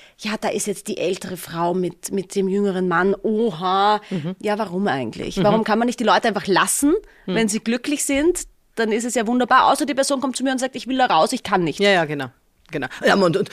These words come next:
Speaker 2: muss doch auch sein Recht sagen, vielleicht nach fünf Jahren zu sagen, ganz ehrlich, ich hab's recht gehabt, jetzt ist sie mir zu alt. Ja, pf, auch okay.
Speaker 1: Ja.
Speaker 2: Aber vielleicht war fünf Jahre lang die Beziehung oder sechs Jahre lang die Beziehung völlig in Ordnung.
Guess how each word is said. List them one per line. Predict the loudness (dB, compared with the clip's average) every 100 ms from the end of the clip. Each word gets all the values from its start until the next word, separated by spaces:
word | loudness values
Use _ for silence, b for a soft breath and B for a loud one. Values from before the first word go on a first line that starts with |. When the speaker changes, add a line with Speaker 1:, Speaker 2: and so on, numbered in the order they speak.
| B
Speaker 2:
muss | 0
doch | 2 2
auch | 2
sein | 2
Recht | 4 2 2
sagen, | 2 2
vielleicht | 0 0 0 -2
nach | -4
fünf | -4 -2
Jahren | 0 0 0
zu | -4
sagen, | -2 -2 0
ganz | -2 0
ehrlich, | 0 2 2
ich | 0
hab's | -2 -4
recht | -4 -2
gehabt, | -2 -2
jetzt | -4 -2
ist | -4
sie | -2
mir | -2
zu | -4 -2
alt. | -2 -2 -2
Ja, | -4
pf, | -6 -12
auch | -4 -2 -2
okay. | -2 -4 -2
Speaker 1:
Ja. | -4
Speaker 2:
Aber | -2 -2
vielleicht | 0 -2 0
war | 0
fünf | 0 -2 0
Jahre | 0 0
lang | 0 -2
die |
Beziehung | -4 -4 0 2 2
oder | 2 0
sechs | 0
Jahre | 0 2 2
lang | -2
die | -2
Beziehung | -4 -4 -4
völlig | -2 -4 -2
in | -2
Ordnung. | -2 -4